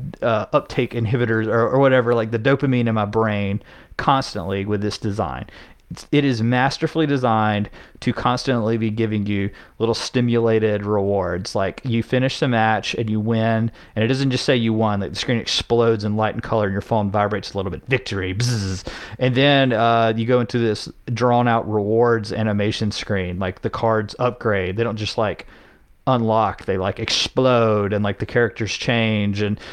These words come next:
the, the, there's all of this, like, haptic feedback too. Like, when you put stuff down, the phone, like, buzzes and things unlock, and then you go back to the main screen after the match, and there's meters going up. You see yourself, it's like, "Ooh, I'm,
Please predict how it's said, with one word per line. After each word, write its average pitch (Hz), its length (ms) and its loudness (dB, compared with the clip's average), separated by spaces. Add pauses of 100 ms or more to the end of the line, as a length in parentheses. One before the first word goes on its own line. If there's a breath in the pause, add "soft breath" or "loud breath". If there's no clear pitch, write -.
(260 loud breath)
the, - 140 0 (140)
the, - 120 -4 (140)
there's 135 180 0
all 147 240 6
of 147 100 4
this, 135 180 -2
like, 127 160 0
haptic 120 520 -2
feedback 120 540 0
too. 120 240 2
Like, 117 160 0
when 110 80 -2
you 104 80 -2
put - 180 -6
stuff 113 240 -2
down, 110 380 2
the 104 60 -2
phone, 110 240 -2
like, 92 180 -8
buzzes 120 540 2
and 101 80 -10
things 101 200 -4
unlock, 117 580 0
and 110 100 -2
then 120 100 2
you 117 60 -2
go 123 100 0
back 123 200 0
to 120 100 -6
the 110 80 -2
main 120 260 2
screen 104 380 -2
after 110 200 -2
the 104 120 0
match, 107 260 0
and 101 160 -6 (240 loud breath)
there's 107 180 -2
meters 123 520 2
going 110 340 0
up. 101 240 -2
You 104 100 -2
see - 200 -4
yourself, 117 360 0
it's 120 140 -2
like, 117 140 -4
"Ooh, 214 220 8
I'm, 117 180 2